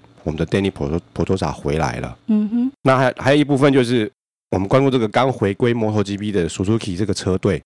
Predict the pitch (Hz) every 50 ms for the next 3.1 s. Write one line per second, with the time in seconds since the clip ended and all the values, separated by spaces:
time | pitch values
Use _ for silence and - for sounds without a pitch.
0 | _ _ _ _ _ - - 110 - - 143 117 110 87 87 101 104 98 - -
1 | 101 98 95 92 - 98 76 62 - _ _ _ _ _ _ _ - 104 113 143
2 | 143 131 113 131 127 - - 139 101 107 104 107 110 110 120 127 120 101 95 95
3 | - 76